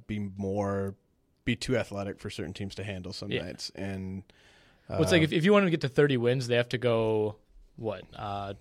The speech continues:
Speaker 2: twenty-six and, I don't even know. I'm really bad at math. I'm, like, real bad.
Speaker 1: <laughs> Wow. Putting, putting,
Speaker 2: Twenty-six and something.
Speaker 1: putting my math on the
Speaker 2: And
Speaker 1: spot here.
Speaker 2: <laughs> it's, it's,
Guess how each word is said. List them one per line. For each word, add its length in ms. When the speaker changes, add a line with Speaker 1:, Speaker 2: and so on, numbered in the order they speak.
Speaker 2:
twenty-six 1120
and, 920
I 80
don't 120
even 160
know. 140
I'm 180
really 200
bad 220
at 80
math. 320
I'm, 160
like, 140
real 180
bad. 380
Speaker 1:
<laughs> 40
Wow. 200
Putting, 400
putting, 100
Speaker 2:
Twenty-six 420
and 100
something. 340
Speaker 1:
putting 160
my 140
math 280
on 80
the 80
Speaker 2:
And 380
Speaker 1:
spot 20
here. 100
Speaker 2:
<laughs> 20
it's, 180
it's, 200